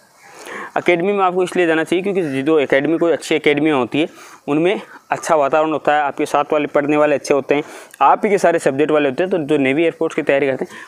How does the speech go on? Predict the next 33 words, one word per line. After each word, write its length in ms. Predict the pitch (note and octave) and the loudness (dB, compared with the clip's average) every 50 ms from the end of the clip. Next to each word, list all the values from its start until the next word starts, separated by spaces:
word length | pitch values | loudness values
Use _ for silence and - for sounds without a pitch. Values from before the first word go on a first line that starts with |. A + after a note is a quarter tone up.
| - - | -10 -6
वो 60 | - C#3+ | -4 -2
बिल्कुल 300 | C#3 C#3+ D3 - D#3+ D3 | -2 0 2 2 0 2
Academy 300 | - D3 D3 C#3+ C#3+ D3+ | 2 2 0 2 0 0
में 160 | D#3 D#3 D#3 C#3 | 0 0 0 0
जाकर 260 | C#3 C3+ C3+ - D#3 | 0 0 0 -2 -2
तैयारी 280 | C#3+ - B2+ B2 B2+ C3+ | 0 0 2 2 2 0
कर 120 | - C#3 | 0 -2
सकते 200 | B2+ - - D#3+ | -4 -4 -4 -6
हैं। 80 | F3 G3+ - - - - - - - - - | -6 -6 -8 -12 -12 -12 -12 -14 -16 -6 -2
अगर 260 | - B2+ C#3 E3 E3+ - - _ _ - - | 0 2 2 2 2 0 -4 _ _ -6 -4
उनका 300 | D#3 D3 C#3 - E3+ D#3+ | -2 0 2 2 2 2
घर 220 | C#3 C3+ C3+ C3+ C3+ | 2 2 0 2 2
में 200 | D3 E3 G#3+ A#3 - - _ _ - - - - _ _ _ _ | 2 0 -2 -4 -8 -14 _ _ -20 -20 -20 -20 _ _ _ _
इतना 280 | - C#3 - D3+ D#3 D#3+ | -8 -4 -2 0 0 0
पैसा, 360 | D#3 - D#3+ D3+ - E3 D#3+ E3 - - - - - - | 0 -2 -2 0 2 2 0 0 -4 -14 -20 -8 -4 0
आपको 180 | C3+ C#3+ D#3 D3 | 2 2 2 2
पता 160 | C#3+ C#3+ E3 | 2 2 2
है 60 | D#3+ | 2
एकेडमी 360 | D3 - D3 C#3+ D3 D3+ D#3 D3 | 2 0 0 0 0 0 0 -2
की 60 | D3 | -2
fees 200 | - D3+ C3+ - | -2 -4 -2 -2
कितनी 280 | - C3+ - C#3 C3 | -2 -2 -2 0 -2
है, 140 | C3 B2+ B2 - - _ _ _ _ - | -2 -2 -6 -10 -20 _ _ _ _ -4
तो 140 | F3 E3 D#3 D3 - - - - | -2 -2 -2 -4 -8 -12 -12 -12
उतना 240 | E3+ C#3+ E3+ E3+ D#3+ | -6 -2 -2 -2 0
पैसा 240 | - F3 D#3 E3 D#3 | 0 0 0 0 -2
खर्च 200 | - - C#3 - | -4 -6 -6 -4
करने 260 | - C#3+ C#3 C#3 C#3+ C#3+ | -2 -2 0 0 0 0
की 80 | D#3 D3+ | 0 0
अगर 140 | C#3 F3 - - - - - - - - | 0 0 -2 -6 -12 -20 -20 -20 -12 -6
हिम्मत 260 | - C3+ D3+ E3 D#3+ - | -4 0 0 0 0 0
हो 160 | - D3 C3+ | 0 0 0
तो, 200 | B2+ - G#2+ G#2 | 0 -2 -4 -6